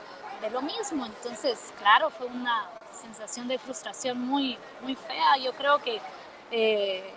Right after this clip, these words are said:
el verdadero montañista, por así decir, es el que se logra recuperar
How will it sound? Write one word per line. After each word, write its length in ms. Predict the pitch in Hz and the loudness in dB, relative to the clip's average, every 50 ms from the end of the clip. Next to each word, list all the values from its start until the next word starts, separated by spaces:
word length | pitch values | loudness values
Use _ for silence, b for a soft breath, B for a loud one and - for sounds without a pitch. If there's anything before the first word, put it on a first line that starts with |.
| - - | -12 -12
el 100 | 226 220 | -12 -4
verdadero 760 | 214 214 214 214 196 190 208 226 247 277 285 277 254 226 214 202 196 190 190 - - - | -4 -4 -2 0 0 2 4 6 10 10 10 10 10 8 2 -2 -6 -12 -14 -16 -16 -16
montañista, 720 | 233 233 233 - 226 240 247 269 302 320 320 - - 269 | -14 -14 -6 -6 -6 -4 -2 0 0 0 0 4 4 4
por 160 | 262 - 247 226 | 4 4 0 -2
así 320 | 208 202 - - 269 262 | 0 -2 -2 -2 0 0
decir, 320 | 247 240 - 277 302 339 | 0 0 -2 -6 -2 -2
es 160 | 330 269 - 269 | -2 -2 -2 -2
el 100 | 240 226 | -4 -2
que 140 | - 226 | -2 -4
se 140 | - - 202 | -2 -2 -4
logra 400 | 196 214 226 233 254 247 240 233 | 2 6 8 8 8 8 6 4
recuperar 760 | 226 226 220 - - - - 185 185 202 214 226 233 233 226 | 4 2 -2 -6 -14 -14 -12 -8 2 4 6 6 6 4 0